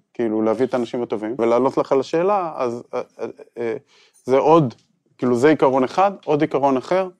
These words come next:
זה שאני תמיד עשיתי, ואני תמיד דוחף את כולם לעשות את מה שהם, אה, הולכים להשיג, כן? נניח, אני מתכנת, אני לא יודע כלום בעיצוב, אני אעצב, כן?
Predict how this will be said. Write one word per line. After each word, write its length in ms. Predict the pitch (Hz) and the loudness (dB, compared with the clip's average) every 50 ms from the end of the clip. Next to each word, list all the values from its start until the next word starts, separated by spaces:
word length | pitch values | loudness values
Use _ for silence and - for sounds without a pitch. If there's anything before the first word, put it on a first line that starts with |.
| _ _ | _ _
זה 160 | _ - - 117 | _ -14 -12 -12
שאני 920 | - - 123 123 123 - _ _ _ _ _ _ _ _ - 123 123 131 | -6 -4 -4 -4 -4 -6 _ _ _ _ _ _ _ _ -6 -2 -2 -2
תמיד 320 | 127 - 127 143 165 170 160 | 2 2 4 4 4 4 2
עשיתי, 460 | - - - 165 165 170 214 208 196 147 | -2 0 2 0 0 2 0 0 0 0
ואני 180 | 131 127 127 120 | 0 0 0 2
תמיד 240 | - 135 139 156 151 | 2 2 2 2 2
דוחף 380 | 143 143 - - 165 - - | 2 -2 0 0 -2 0 -2
את 100 | 127 - | -8 -8
כולם 360 | - - 170 165 170 180 190 | 0 2 4 4 4 2 2
לעשות 460 | 175 156 - - - 160 175 180 - - | 0 0 -2 0 0 0 0 0 0 -4
את 140 | - - | -4 0
מה 100 | 135 135 | 0 0
שהם, 380 | 131 - 139 131 127 123 120 117 | 0 0 -2 0 0 0 -2 -2
אה, 40 | 117 113 110 110 110 107 110 | -2 -4 -4 -4 -6 -6 -8
הולכים 380 | - 117 120 117 - 151 135 120 | -6 -6 -6 -4 -2 0 0 0
להשיג, 340 | 113 101 - - - 107 - _ - _ - | 0 -2 -4 -6 -10 -12 -12 _ -20 _ -6
כן? 180 | 147 - - | -4 -2 -2
נניח, 460 | 143 110 123 123 135 139 113 - - | -2 -2 0 0 2 0 0 -2 -4
אני 120 | 117 120 131 | -2 0 0
מתכנת, 560 | 131 123 - - - 151 160 175 175 - - - | -2 -2 -6 -6 -2 0 0 0 -2 -4 -8 -6
אני 120 | 117 123 123 | -4 -2 0
לא 60 | 123 | 0
יודע 200 | 127 120 120 113 | 0 0 -2 -4
כלום 260 | - - 139 123 113 | -2 0 0 2 2
בעיצוב, 380 | 113 107 - - 196 196 185 175 - 123 | 0 -2 0 0 0 0 0 -2 -6 -4
אני 220 | 120 117 117 107 | -2 -2 -2 -2
אעצב, 280 | 104 104 - - 104 82 - - _ _ _ _ _ _ _ _ _ _ - _ _ _ | -4 -6 -4 -4 -4 -4 -6 -16 _ _ _ _ _ _ _ _ _ _ -20 _ _ _
כן? 180 | - 143 160 | 0 2 2